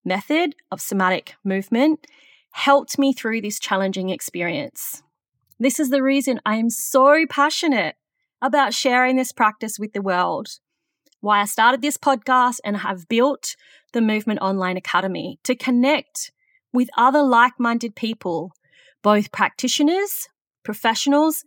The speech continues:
and anyone on the journey to finding peace who are looking for a deeper connection to themselves, their community, and the world around them.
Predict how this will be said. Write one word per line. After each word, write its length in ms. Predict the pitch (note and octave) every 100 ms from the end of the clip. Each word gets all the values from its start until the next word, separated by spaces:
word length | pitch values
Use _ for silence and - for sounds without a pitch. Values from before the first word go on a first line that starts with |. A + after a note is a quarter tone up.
| _ _ -
and 160 | C4+ B3+ -
anyone 640 | C4 D4+ D4+ A#3+ F#3 E3 -
on 140 | A3
the 100 | A3+
journey 460 | G#3 G3+ G3+ G3+ G#3
to 100 | G3
finding 440 | - F#3 G3 G3
peace 640 | - A3+ C4+ D4+ - - _ _ _ _ _ _ -
who 160 | B3+ A3+
are 60 |
looking 440 | A3 A#3+ C#4+ C#4 C#4
for 160 | G#3+
a 60 | G3
deeper 340 | F#3+ G#3+ A#3+
connection 540 | A#3 G#3+ G3+ - G#3 G3+
to 160 | -
themselves, 920 | F3+ F3+ - F#3 A3 E4+ F#4 - - - _ _ _ _ _ _ _ _ _ _ _ G#3+
their 160 | G#3
community, 760 | - G3+ G3 G#3+ - D4+ E4 E4+ _ _ _ A#3
and 160 | A3+
the 60 | A3
world 260 | G3+ F#3+
around 360 | F3+ F3+ F3 F#3
them. 320 | E3+ - G3